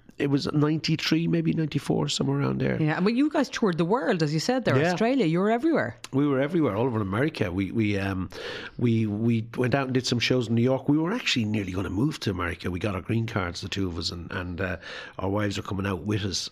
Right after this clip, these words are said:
Speaker 1: Um, y-, we, 'cause we were doing theatres in New York and we couldn't get a theatre in Ireland to do us. And then,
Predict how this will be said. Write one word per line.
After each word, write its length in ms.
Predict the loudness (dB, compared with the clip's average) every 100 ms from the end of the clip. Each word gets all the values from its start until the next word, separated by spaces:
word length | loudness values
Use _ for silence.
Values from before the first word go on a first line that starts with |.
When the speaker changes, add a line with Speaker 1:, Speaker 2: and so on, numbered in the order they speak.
| _
Speaker 1:
Um, 560 | -6 -4 -4 -4 -6 -10 -14 -16 -16 -16 -12
y-, 140 | -8 -2
we, 160 | 0 0
'cause 240 | 0 0
we 100 | 2
were 140 | 2 0
doing 400 | 2 2 2 0
theatres 400 | 2 2 2 0
in 100 | 0
New 80 | 2
York 320 | 2 0 -2
and 100 | -2
we 100 | -2
couldn't 260 | 0 -2 0
get 100 | -2
a 60 |
theatre 320 | 0 0 0 -2
in 60 |
Ireland 440 | -2 -2 -6 -10 -12
to 100 | -10
do 160 | -6 -4
us. 80 | -2
And 100 | 0
then, 240 | 0